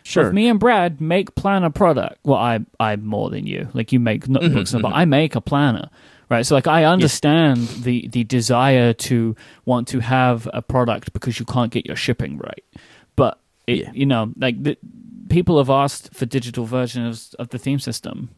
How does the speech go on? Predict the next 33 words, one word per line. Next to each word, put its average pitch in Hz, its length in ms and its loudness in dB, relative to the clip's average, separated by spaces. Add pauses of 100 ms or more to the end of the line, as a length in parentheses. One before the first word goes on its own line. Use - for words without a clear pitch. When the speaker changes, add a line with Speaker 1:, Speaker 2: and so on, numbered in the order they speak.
(220)
Speaker 2:
but - 160 2
it's - 220 -2
not 147 260 2
the - 60 -16
product 143 340 0
that 120 140 -2
I 117 100 2
wanna 98 200 -2
make 120 300 -4
for 113 180 -4
reasons 120 420 -2
like 98 160 -8
this, - 280 -2
because - 280 -8
I 117 40 2
just - 220 -6
don't, 117 180 -2 (520)
I 123 40 -2
don't 131 220 2
believe 123 320 4
in 117 80 2
the 110 60 0
trade-offs. 107 640 0 (100)
And 107 440 -4
if - 160 -8
you 120 100 2
want 120 240 2
a - 20 2
digital 113 320 0
product, 107 500 -2
you 117 60 -10
could - 140 -6
probably 110 580 -2